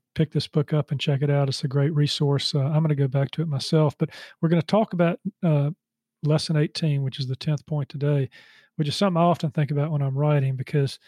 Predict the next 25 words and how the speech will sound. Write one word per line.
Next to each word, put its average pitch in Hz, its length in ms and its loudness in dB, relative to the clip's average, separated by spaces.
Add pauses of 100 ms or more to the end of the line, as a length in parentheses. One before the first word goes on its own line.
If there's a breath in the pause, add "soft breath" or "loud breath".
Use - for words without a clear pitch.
(880 soft breath)
in 160 140 2
the 147 60 2
books 196 340 -2
I 185 80 4
was 143 180 0
writing, 143 340 2
I 147 60 0
think - 260 -2
I 170 60 0
had 151 200 0
a 135 220 -2 (1040)
better 165 300 4
notion 151 540 0
of 139 160 -4
where 151 140 2
the 131 100 -2
story 151 760 2 (540 soft breath)
was 156 100 -4
supposed 147 460 0
to - 160 -4
end. 143 240 2
There 135 60 0
was 127 120 -4
a 147 40 0
long, 147 300 2